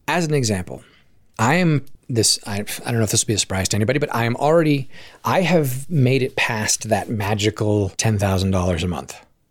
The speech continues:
figure, right? And that's where so many coaches are trying to get to, is this idea of, "I, I wanna be able to earn ten thousand dollars a month." So that's a hundred,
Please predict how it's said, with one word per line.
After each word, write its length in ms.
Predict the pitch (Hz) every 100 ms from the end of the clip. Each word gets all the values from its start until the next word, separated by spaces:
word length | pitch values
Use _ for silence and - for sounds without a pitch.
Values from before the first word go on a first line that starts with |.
| _
figure, 480 | - - 87 - -
right? 260 | - 95 110 - _ - - - -
And 120 | 110
that's 200 | 120 120
where 160 | 139 117
so 300 | - 135 131
many 200 | 131 123
coaches 340 | - 117 104
are 60 | 98
trying 220 | 107 104
to 60 | 98
get 140 | 95
to, 80 | 101
is 100 | 85
this 120 | 92
idea 220 | 104 107
of, 80 | 104
"I, 80 | 107 104
I 80 | 131
wanna 180 | 135 151
be 60 |
able 120 | 147
to 60 | 127
earn 180 | 123 123
ten 140 | 123
thousand 200 | 120 110
dollars 120 | 110
a 20 | 101
month." 140 | 92
So 100 | 92
that's 200 | 92 -
a 40 |
hundred, 340 | 113 147 160